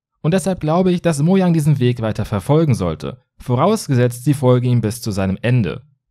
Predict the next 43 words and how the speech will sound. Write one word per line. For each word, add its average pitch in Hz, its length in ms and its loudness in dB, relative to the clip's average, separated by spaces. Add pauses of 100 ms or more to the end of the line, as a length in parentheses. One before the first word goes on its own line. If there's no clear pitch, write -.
(320)
Wenn 208 220 2
sie 214 80 -2
das 151 220 0
tun, 143 260 4
ergeben 160 320 -2
sich 170 160 -4
nämlich 160 300 -2
einige 180 300 0
Chancen, 139 500 0 (120)
die 147 80 -2
Minecraft 131 360 0
unterm 117 240 -2
Strich 185 320 -4
zu 147 120 -6
einem 143 140 0
besseren 95 320 -4
Spiel 127 260 -2
machen 92 280 -2
könnten. 78 400 -8 (720)
Fangen 220 180 2
wir 220 80 2
beim 165 140 2
aktuellen 120 440 -2
Zustand 110 380 -2
von 101 220 0
Villager-Trades 98 720 -2
an. 57 240 -10 (280)
Einige 190 360 0
von 151 140 0
ihnen 147 140 0
untergraben 120 540 -2
ein 113 120 -2
Kernthema 131 600 -2
von 98 180 -2
Minecraft, 90 520 -4
nämlich 123 180 0
die 123 100 -6
Erkundung 104 440 -2
der 90 160 -2
Welt, 113 300 2
insbesondere 113 500 -2
seiner 95 240 -2
Höhlen 143 320 2